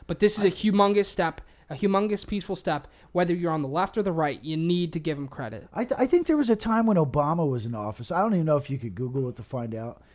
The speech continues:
Speaker 2: When Obama was in office, I, I believe I remember reading a story one time where our fucking military ran out of fucking bombs. Like, like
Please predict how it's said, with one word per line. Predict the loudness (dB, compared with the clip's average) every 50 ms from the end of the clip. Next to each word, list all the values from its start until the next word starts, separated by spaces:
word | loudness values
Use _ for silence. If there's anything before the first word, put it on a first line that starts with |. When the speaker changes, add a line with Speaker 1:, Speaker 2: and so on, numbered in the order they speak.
| _ _ -16 _
Speaker 2:
When | -2 0 2
Obama | 2 2 2 2 2 4 2 2 0 0
was | 0 -2 -2
in | -2 -4
office, | -4 -4 -4 -4 -4 -4 -4 -6 -6 -14 -20 _ _ _ _ -20 _ _ _ _
I, | -6 -4 -4 -4 -2
I | -2 -2
believe | -2 0 -2 0 2 2 2 2
I | 0
remember | 0 0 0 0 0 0
reading | 0 0 -2 -2
a | -2
story | -4 -6 -4 -2 0 2 2 2 0
one | 0 -2 -4 -4
time | -4 -4 -4 -4 -4 -6 -8 -14 -20 -20 _ _ _ -20 -8 -2
where | 2 4 4 4 2 -2 -10 -20 -20 -20 _ _ _ _ _ _ _ _ 0
our | 2 2 2
fucking | 2 2 2 4 4 4 4 4
military | 4 4 4 2 2 2 2 2 4 4 2 2
ran | 4 4 4 4 4 0 -2
out | -2 2 4 6 6
of | 4 4
fucking | 0 2 0 0 2 0 -2 -2
bombs. | -2 -2 -2 -2 -4 -6 -8 -10 -12 -14 -18 _ _ _ _ _ _ _ _ -8
Like, | -8 -8 -6 -8 -12 -10 _
like | 0 0 0 0 -2